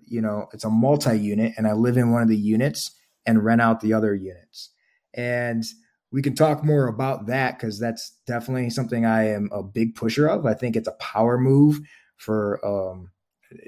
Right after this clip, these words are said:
you know, to be able to leverage owner-occupied financing and get into deals with low money down and have other people help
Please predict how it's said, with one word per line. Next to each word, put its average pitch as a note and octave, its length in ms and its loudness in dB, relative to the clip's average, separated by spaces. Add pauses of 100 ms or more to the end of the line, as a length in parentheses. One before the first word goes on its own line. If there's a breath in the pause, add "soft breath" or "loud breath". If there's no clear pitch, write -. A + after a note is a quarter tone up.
(220)
you A2+ 180 -4
know, G2 260 -6
to G#2 80 -12
be A#2 220 2
able B2 200 2
to A2+ 140 -4
leverage A#2 640 0 (100)
owner-occupied A#2 880 -2
financing A2+ 720 0 (340 loud breath)
and G#2+ 180 -2
get A#2 120 2
into A#2 220 0
deals A2+ 440 2
with G#2 160 -2
low G#2+ 240 2
money A2+ 300 6
down G#2 520 -2 (100)
and G#2 200 -8
have A2 240 -4
other A2 180 -2
people A2+ 320 -6
help A2 300 -6